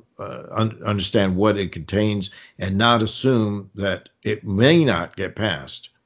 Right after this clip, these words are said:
You know, you, we need to make sure it's clearly, uh, business before the Senate, not, uh, something that we want to be picked up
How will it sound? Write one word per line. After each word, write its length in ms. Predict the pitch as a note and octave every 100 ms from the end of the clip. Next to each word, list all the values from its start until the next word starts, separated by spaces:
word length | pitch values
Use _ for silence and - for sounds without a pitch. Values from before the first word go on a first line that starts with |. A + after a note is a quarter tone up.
| _ _
You 120 | -
know, 100 | F#2
you, 320 | F2+ F2 F#2+ G2
we 140 | G#2 G#2
need 240 | A#2+ A2
to 60 | G#2+
make 180 | G2
sure 300 | - G#2 G2
it's 120 | F2+ -
clearly, 840 | - - A#2 A#2 G#2+ G2+ F#2 - _
uh, 300 | - - F2
business 540 | - G#2 F#2+ F#2+ F2 -
before 300 | E2+ G#2 F#2+
the 80 |
Senate, 420 | E2 G#2 F#2+ E2+ - - -
not, 460 | - G2 G2+ G2 -
uh, 320 | F#2+ F#2 F#2
something 380 | F2 G#2 F2+ F#2
that 100 | E2
we 100 | F#2+
want 360 | F2+ F#2 E2+ -
to 320 | F2+ E2+ E2+
be 240 | - F2+
picked 320 | - F#2 -
up 240 | F2+ E2